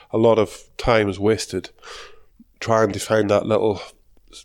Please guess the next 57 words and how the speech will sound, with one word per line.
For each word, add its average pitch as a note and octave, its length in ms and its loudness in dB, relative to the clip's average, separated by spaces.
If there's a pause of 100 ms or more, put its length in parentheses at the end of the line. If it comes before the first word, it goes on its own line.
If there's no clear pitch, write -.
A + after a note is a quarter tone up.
that - 160 -2
little G#2+ 220 0
setup - 360 -4
tweak G#2 300 -2
that G2 140 -8
will - 80 -12
fix - 320 -4
every G2 180 -2
problem, G#2 440 0
and G2 120 -6
it, - 140 -6
and A2+ 180 -8
it - 120 -6
isn't G#2 200 -4
there. A2 360 -2 (140)
And C#3+ 160 -2
to G#3+ 80 2
be G#3+ 80 6
honest, A3 200 2
it's B2+ 120 -6
how C3+ 200 4
teams B2 320 -2
have G2+ 100 -4
separated C3+ 400 -2
themselves G2+ 400 -4
a - 40 -12
little G2 200 -4
bit F#2+ 220 -6
in G2 80 -10
the, G2 80 -6 (100)
in G2+ 140 -8
the, F#2+ 100 -14 (500)
you A2+ 80 -6
know, G2 80 -2
lately. F#2+ 520 -2 (580)
You've, - 260 -12
we've A#2+ 160 2
always B2 240 4
had G#2+ 200 2
this, - 340 -4 (420)
or - 200 -6 (260)
back G2 320 -2 (240)
quite - 360 -6
a - 40 -20
few F#2+ 160 -2
years G2 180 0
ago, - 140 -6
we F2+ 100 -2
had F2+ 140 -8
the - 60 -14
sort - 160 -6
of - 40 -20
technical - 380 -4
director - 460 -2
that - 120 -8
was - 180 -8
the, G2+ 160 -8